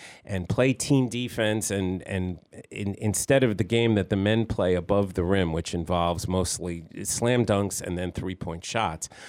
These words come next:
Um, are the wom-, are the men able to achieve certain athletic, uh, feats that the women are not in basketball? Yeah,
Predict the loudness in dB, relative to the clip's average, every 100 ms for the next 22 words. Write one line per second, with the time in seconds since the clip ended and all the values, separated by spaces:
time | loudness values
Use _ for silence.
0 | -18 -8 0 2 2 -4 _ _ _ 2
1 | 4 4 4 2 0 4 6 6 4 2
2 | 4 6 6 4 2 0 2 2 2 0
3 | 0 0 -2 -4 -6 -2 0 0 -4 -12
4 | _ _ _ -4 -4 -4 -6 -8 -8 -10
5 | -2 0 0 -2 -2 0 2 4 4 2
6 | 0 -2 2 4 4 2 0 2 2 0
7 | 0 2 4 4 2